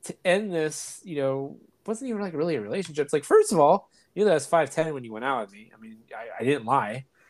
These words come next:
And second of all, like, I mean, that, I mean, of all the things you could have picked to no longer, there's so many things that they could have picked, you know, and they, they went with that.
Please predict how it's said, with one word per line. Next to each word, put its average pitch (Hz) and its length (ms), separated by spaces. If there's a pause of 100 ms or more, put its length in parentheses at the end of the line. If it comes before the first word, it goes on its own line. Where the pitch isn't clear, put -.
(220)
And - 100
second 254 340
of 127 120
all, 139 280
like, 123 360
I 123 80
mean, 123 500 (1400)
that, 127 280
I 156 40
mean, 135 180
of 123 100
all 165 120
the 185 60
things 185 280
you 170 80
could 170 120
have - 180
picked - 440 (420)
to 143 100
no 135 200
longer, 135 340
there's 135 240
so 214 140
many 233 240
things - 480
that 131 200
they 131 100
could 147 160
have 120 120
picked, - 440 (800)
you 113 80
know, 110 160
and 120 240
they, 117 160
they 117 140
went 127 220
with - 120
that. - 280